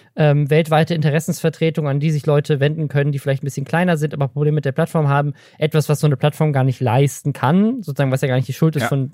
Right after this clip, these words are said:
Speaker 1: von YouTube sozusagen. Es ist einfach unmöglich, ähm,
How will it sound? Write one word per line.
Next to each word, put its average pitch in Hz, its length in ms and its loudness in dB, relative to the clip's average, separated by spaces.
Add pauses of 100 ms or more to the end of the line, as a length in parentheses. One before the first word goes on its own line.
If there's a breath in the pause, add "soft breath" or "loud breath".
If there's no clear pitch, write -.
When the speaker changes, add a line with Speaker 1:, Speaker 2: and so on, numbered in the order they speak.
Speaker 1:
von 139 200 -2
YouTube 170 280 2
sozusagen. 147 360 -2
Es 135 80 -2
ist 139 100 -8
einfach 135 340 -2 (300 soft breath)
unmöglich, 175 1040 4
ähm, 147 480 2